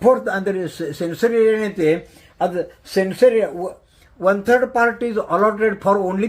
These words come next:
fingers. ಇಡೀ ಬಾಡಿ ಟೂ ಥರ್ಡ್ ಮತ್ತು ಒನ್ ಥರ್ಡ್ for fingers. Why? ಅಂಗುಲಿ ಇದು ವರ್ಡ್ ಇ-, ಇದಕ್ಕ ಅಂಗುಲಿ ಇದ್ರ ಅರ್ಥ ಅಂಗ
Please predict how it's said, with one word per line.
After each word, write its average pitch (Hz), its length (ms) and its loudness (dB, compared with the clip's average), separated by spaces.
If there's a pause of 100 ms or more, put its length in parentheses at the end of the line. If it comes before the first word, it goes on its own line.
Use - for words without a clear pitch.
(160)
fingers. 180 360 0 (300)
ಇಡೀ 208 280 2
ಬಾಡಿ 202 440 2
ಟೂ 240 280 0
ಥರ್ಡ್ 240 480 2 (280)
ಮತ್ತು 175 220 -6
ಒನ್ 196 220 2
ಥರ್ಡ್ 220 240 2
for 208 380 -4
fingers. 185 240 0 (120)
Why? 147 180 2 (800)
ಅಂಗುಲಿ 202 800 4
ಇದು 170 220 -2
ವರ್ಡ್ 180 280 2
ಇ-, 160 280 -2 (160)
ಇದಕ್ಕ 165 240 -2 (500)
ಅಂಗುಲಿ 190 300 2
ಇದ್ರ 220 260 2
ಅರ್ಥ 190 220 0 (500)
ಅಂಗ 208 320 4